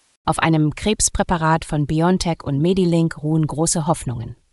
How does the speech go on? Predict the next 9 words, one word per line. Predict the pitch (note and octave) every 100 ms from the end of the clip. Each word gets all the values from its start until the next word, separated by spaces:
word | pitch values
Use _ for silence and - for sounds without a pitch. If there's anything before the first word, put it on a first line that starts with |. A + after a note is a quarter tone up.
| _ -
Jetzt | G3 - -
wurden | G3+ F3+
die | E3+
Tests | - G3+ - - -
teilweise | - E3+ F3 E3 F3 -
ausgesetzt, | D3+ D3+ - A#2+ D#2 - - - _ _
wegen | C3+ C3 C3+
Todesfällen. | - D3 A#2+ - - - C3+ _ -
BioNTech | A3 B3+ B3+ - B3